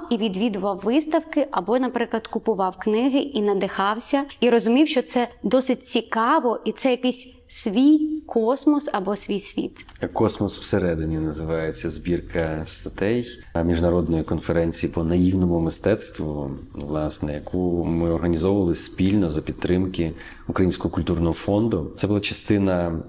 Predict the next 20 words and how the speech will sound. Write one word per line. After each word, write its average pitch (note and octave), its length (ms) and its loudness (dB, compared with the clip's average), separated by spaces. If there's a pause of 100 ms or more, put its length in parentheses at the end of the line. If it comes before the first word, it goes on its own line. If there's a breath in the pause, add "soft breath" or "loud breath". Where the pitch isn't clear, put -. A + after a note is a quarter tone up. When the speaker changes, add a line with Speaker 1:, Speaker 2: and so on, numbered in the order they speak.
Speaker 2:
такого F2+ 360 0
популяризаційного E2+ 840 0
проєкту, F2 500 0
який E2 340 -2
мав F2 240 0
відбутися D#2 680 -2
не F#2 280 2
онлайн, G#2 580 0 (240 loud breath)
але E2 180 0
пандемія F2+ 540 2
дуже F2 220 0
сильно E2+ 320 2
завадила. G#2+ 640 2
І, D#2+ 200 -2
власне, D#2+ 680 -2 (100)
у - 20 -6
двадцятому D#2+ 500 -2
році G#2 300 0
ми E2 160 2
робили F2+ 460 2